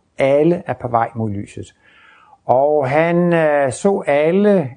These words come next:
alle religiøse mennesker som åndelige brødre i udviklingen. Vi er på vej den samme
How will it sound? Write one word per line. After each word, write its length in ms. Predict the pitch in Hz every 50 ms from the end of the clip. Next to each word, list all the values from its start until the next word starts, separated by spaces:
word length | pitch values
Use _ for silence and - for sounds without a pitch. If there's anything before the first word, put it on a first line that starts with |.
| _ _ -
alle 840 | - 139 151 170 190 208 226 226 233 233 214 214 196 185 175 165 139
religiøse 520 | 127 147 151 147 135 156 160 - - - 147
mennesker 540 | 135 123 127 147 151 143 - 151 143 131
som 380 | 127 - - 131 123 127 127 - -
åndelige 380 | 127 127 147 160 151 143 143
brødre 320 | - - 117 123 131 131 123
i 40 | 113
udviklingen. 640 | 110 117 117 107 104 104 - 104 95 95 101 101
Vi 60 | 117
er 40 | 117 -
på 60 | 127
vej 160 | 131 139 143
den 100 | 135 113
samme 380 | - - 120 117 127 131 127